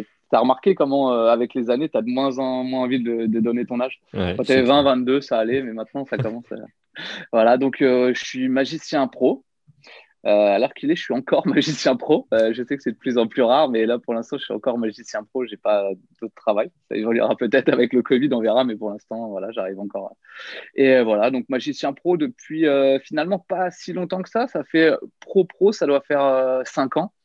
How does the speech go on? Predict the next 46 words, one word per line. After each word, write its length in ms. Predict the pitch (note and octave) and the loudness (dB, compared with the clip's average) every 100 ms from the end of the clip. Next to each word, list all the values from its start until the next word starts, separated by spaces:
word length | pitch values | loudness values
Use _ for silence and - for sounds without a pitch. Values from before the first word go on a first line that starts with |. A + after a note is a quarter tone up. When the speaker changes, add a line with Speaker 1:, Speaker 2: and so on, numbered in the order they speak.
| _ _ _ _ _ | _ _ _ _ _
Speaker 1:
Et 40 | A#2 | 0
après, 200 | A2 D3+ | 2 0
ça 140 | B2 | -2
fait 80 | A#2+ | -4
un 80 | A2+ | -4
peu 100 | B2+ | -4
plus. 220 | D3 D3+ | -2 -2
Par 140 | A2+ | -4
contre, 180 | C3 C3 | -4 -4
ça 40 | |
fait 120 | G#2+ G#2+ | -4 -6
dix 200 | A2+ A#2+ | -4 -4
ans 120 | C3 | -2
que 80 | A2+ | -4
je 60 | |
suis, 260 | G#2 - A2+ | -8 -4 -4
euh, 240 | G#2+ G2+ | -2 -4
semi-pro, 640 | G2+ - A2+ A2 - B2 D#3 | -6 -2 -2 -2 -2 0 0
mais 140 | C3+ | 0
avant, 200 | G#2 G#2+ | -4 -4
j'avais, 280 | A#2 G2+ G2+ | -4 -4 -4
euh, 100 | F#2 F2+ - A#2 _ _ _ | -4 -8 -10 -14 _ _ _
on 140 | G2+ | -2
aura 140 | F#2 | 0
l'occasion 300 | F#2+ F#2 G2+ | 0 -2 -6
d'en 100 | G#2 | -6
reparler, 340 | - - F#2+ C3 | -6 -6 -4 -4
mais 160 | A2 | -6
j'a-, 180 | F#2+ G2 | -8 -12
j'avais 240 | F#2+ F#2+ F2 | -12 -14 -14
un 100 | F2+ | -14
travail 360 | - G2 F#2+ | -8 -6 -4
à 20 | |
côté, 280 | F2 F2+ G#2+ | -6 -8 -10
un 100 | G#2+ | -10
peu 120 | - | -12
comme, 200 | F#2+ - | -16 -16
euh, 140 | - _ _ _ _ _ | -20 _ _ _ _ _
comme 180 | - G#2 | -8 -6
beaucoup 220 | G#2 - | -6 -8
de 60 | G2+ | -6
monde, 180 | B2+ D3+ | -6 -6
quoi. 320 | A#2+ C3+ B2+ | -4 -4 -4
Et 60 | |
puis, 280 | G2+ - - | -8 -12 -12
euh, 100 | - | -14